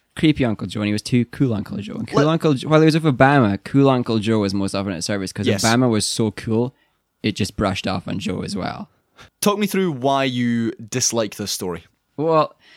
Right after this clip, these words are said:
Speaker 1: I don't even care about his policies because he's a creep.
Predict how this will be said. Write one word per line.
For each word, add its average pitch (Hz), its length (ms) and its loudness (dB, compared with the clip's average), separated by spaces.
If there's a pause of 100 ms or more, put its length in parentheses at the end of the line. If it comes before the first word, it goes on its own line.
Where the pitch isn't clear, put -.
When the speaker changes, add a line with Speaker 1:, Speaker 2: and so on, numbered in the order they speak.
(220)
Speaker 1:
I 175 140 10
don't 190 140 10
even 165 260 2
care 151 260 4
about 123 180 2
his 110 120 -2
policies - 800 -6 (440)
because 120 340 2
he's 98 120 0
a - 80 -6
creep. - 400 -14